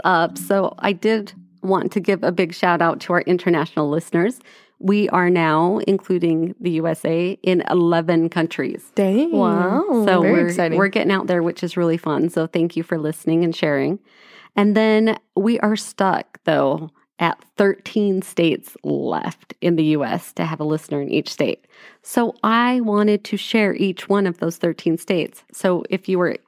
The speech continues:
Speaker 1: in that state and listening, thank you so much. And if you have friends or family in any of these states, please share with them and just say, "Pretty please, just listen to at least one episode to help out my friends at Dead to the World podcast."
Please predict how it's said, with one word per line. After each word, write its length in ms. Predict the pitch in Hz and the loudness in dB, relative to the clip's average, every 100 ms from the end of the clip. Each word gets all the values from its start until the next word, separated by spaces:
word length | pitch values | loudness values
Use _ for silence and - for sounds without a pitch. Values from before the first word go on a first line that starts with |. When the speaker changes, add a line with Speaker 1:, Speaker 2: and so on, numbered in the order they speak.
| - | 0
Speaker 1:
in 160 | 214 | 2
that 200 | 220 220 | 2 0
state 220 | - 202 | -2 0
and 140 | - 202 | 2 2
listening, 420 | 202 - 226 247 | 0 0 -2 -2
thank 460 | - 349 330 302 - | 0 2 2 0 0
you 100 | 180 | -2
so 220 | - 160 | 0 2
much. 480 | 151 156 208 - - - - - _ | 2 0 -2 -6 -20 -20 -20 -20 _
And 140 | 202 202 | 0 2
if 220 | 196 - | 2 0
you 80 | 196 | -2
have 220 | 185 180 | -2 -4
friends 280 | - 175 175 | 0 0 2
or 80 | 165 | 0
family 500 | - 185 208 226 226 | 0 0 2 2 2
in 100 | 226 | 2
any 220 | 226 220 | 0 0
of 80 | 214 | -2
these 180 | 220 214 | -2 -2
states, 420 | - 220 226 - - | -2 -2 -4 -10 -8
please 240 | - 277 | -2 -2
share 380 | 269 - 156 151 | 0 0 0 0
with 220 | 185 190 | -2 -2
them 300 | 180 175 220 - - - _ | -2 -2 -2 -8 -18 -20 _
and 120 | 214 | -2
just 180 | 240 220 | 0 0
say, 140 | 233 | 0
"Pretty 420 | 220 - 370 349 339 | -2 -2 0 2 0
please, 400 | - 285 311 - | 2 2 2 0
just 280 | - 302 262 | -2 0 0
listen 260 | 262 277 | 0 0
to 120 | 262 220 | 2 0
at 60 | |
least 240 | 190 196 - | 0 -2 -4
one 320 | 180 214 226 - | 0 0 0 -2
episode 560 | 202 202 - 202 208 _ _ - | -4 -4 -2 -2 -4 _ _ -4
to 100 | 214 | 0
help 260 | 190 190 | 2 2
out 140 | 214 208 | 2 2
my 140 | 202 | 0
friends 400 | 196 - - 202 | 0 0 0 -2
at 80 | - | -2
Dead 180 | - 180 | -2 -2
to 100 | - | -4
the 80 | 185 | -2
World 260 | 185 190 | 2 0
podcast." 640 | 180 190 - 202 208 - | 0 -2 0 -2 -4 -6